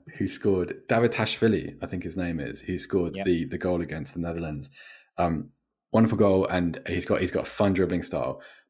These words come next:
Speaker 1: But the guy I liked was actually, um, Anzor Mekfabishvili, who was their captain. He's their central midfielder. Um, I don't know.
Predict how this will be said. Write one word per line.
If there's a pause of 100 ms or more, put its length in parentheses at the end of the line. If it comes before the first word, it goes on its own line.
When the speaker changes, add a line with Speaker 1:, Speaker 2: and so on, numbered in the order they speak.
Speaker 1:
But
the
guy
I
liked (160)
was
actually, (120)
um, (160)
Anzor
Mekfabishvili, (260)
who (280)
was
their
captain.
He's
their
central
midfielder. (580)
Um, (160)
I
don't
know.